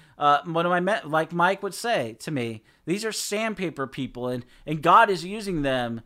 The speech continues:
to, to, you know, shape you and, and mold you. Don't, don't see, one of the biggest lessons that I learned from Mike was,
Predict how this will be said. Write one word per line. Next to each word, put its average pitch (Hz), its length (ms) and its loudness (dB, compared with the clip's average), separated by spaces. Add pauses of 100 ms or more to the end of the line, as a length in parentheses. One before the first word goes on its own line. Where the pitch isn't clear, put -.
(260)
to, 156 300 0
to, 147 480 -2 (260)
you 156 160 -6
know, 143 80 0
shape 208 500 -2
you 139 300 0
and, 131 240 -2 (220)
and 147 180 -2
mold 170 320 0
you. 143 80 -6
Don't, 214 300 2 (260)
don't 262 320 2
see, 247 580 0 (360)
one 196 160 -2
of 262 80 2
the 202 80 0
biggest 247 500 0
lessons 202 480 0
that 165 140 0
I 190 180 4
learned 170 380 0
from 139 200 -6
Mike 139 320 0
was, 131 380 -2